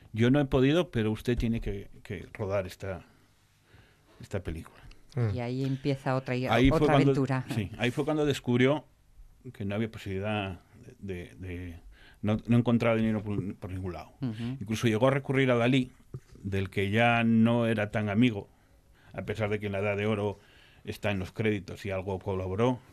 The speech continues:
Speaker 3: Sí.
Speaker 1: Y marchó a casa, a Huesca, desencantado. Allí se encontró con un señor que se llama Ramón Ancín,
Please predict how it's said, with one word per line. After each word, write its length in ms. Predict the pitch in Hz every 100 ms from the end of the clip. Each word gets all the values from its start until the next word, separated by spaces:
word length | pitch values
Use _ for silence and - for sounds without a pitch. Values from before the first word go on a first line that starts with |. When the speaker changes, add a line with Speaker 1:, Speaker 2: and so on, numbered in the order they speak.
| -
Speaker 3:
Sí. 320 | - 104 107 139 - - - - - - - - _
Speaker 1:
Y 380 | 139 131 139 131 _ _
marchó 340 | - 107 104 123
a 60 | 104
casa, 240 | 131 104
a 20 |
Huesca, 400 | 104 123 - 107 - - - - - - - - - - - -
desencantado. 640 | 98 95 92 90 90 80 90
Allí 160 | 107
se 80 | 113
encontró 420 | 135 139 135 151 - - - - - - -
con 140 | - 110
un 60 |
señor 240 | 110 123 117
que 40 |
se 40 | 113
llama 140 | 113
Ramón 260 | 113 117 113
Ancín, 360 | 107 127 123